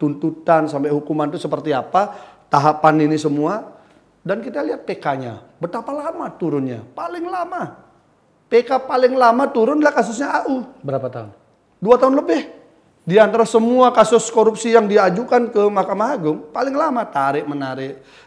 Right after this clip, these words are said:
Speaker 1: Sebelum Idul Fitri sampai dua kali Idul Fitri lewat, <laughs> belum juga turun. Nah, ini, ini contoh saja betapa tarik-menariknya begitu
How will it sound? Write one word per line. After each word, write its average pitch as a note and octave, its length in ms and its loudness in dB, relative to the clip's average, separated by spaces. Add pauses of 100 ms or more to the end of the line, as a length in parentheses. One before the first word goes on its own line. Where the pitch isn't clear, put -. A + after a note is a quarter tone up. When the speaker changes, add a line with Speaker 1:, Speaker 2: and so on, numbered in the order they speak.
(100)
Speaker 1:
Sebelum E3+ 480 2
Idul F3 320 2
Fitri G3 240 -2
sampai G#3 240 4
dua G3 160 6
kali G3+ 240 2
Idul G#3+ 160 6
Fitri A#3 240 0
lewat, B3+ 320 8 (200)
<laughs> - 180 -10
belum A#3+ 260 10
juga A3 240 6
turun. A3+ 480 4 (240)
Nah, C3+ 220 -4
ini, G#3 260 -2
ini G#3+ 160 -4
contoh D3+ 240 0
saja E3+ 320 0
betapa D#3+ 880 0 (320)
tarik-menariknya D3 1040 -2
begitu B2+ 800 -10